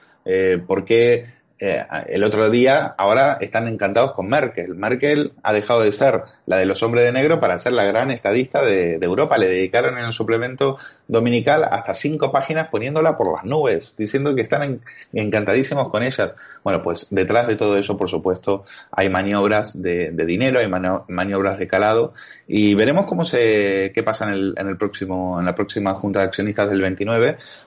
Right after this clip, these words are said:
porque ahí hay una, como te conté, hay una batalla entre el fondo Capital, el fondo Amber Capital, el del armenio Oghelian,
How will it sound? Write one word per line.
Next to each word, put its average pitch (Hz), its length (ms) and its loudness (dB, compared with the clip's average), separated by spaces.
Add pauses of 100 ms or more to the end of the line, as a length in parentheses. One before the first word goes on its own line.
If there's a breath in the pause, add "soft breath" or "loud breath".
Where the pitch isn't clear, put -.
porque 98 260 0
ahí 113 220 4
hay 120 180 4
una, 98 460 0
como 95 180 -4
te 98 80 -2
conté, 101 300 2
hay 110 80 4
una 101 140 0
batalla 98 360 0
entre 95 480 -2 (380 soft breath)
el 92 340 0
fondo 92 720 0
Capital, 90 600 0
el 82 420 -6
fondo 98 360 0
Amber 101 300 0
Capital, 139 580 0
el 90 100 -4
del 90 120 0
armenio 92 500 -2
Oghelian, 104 720 0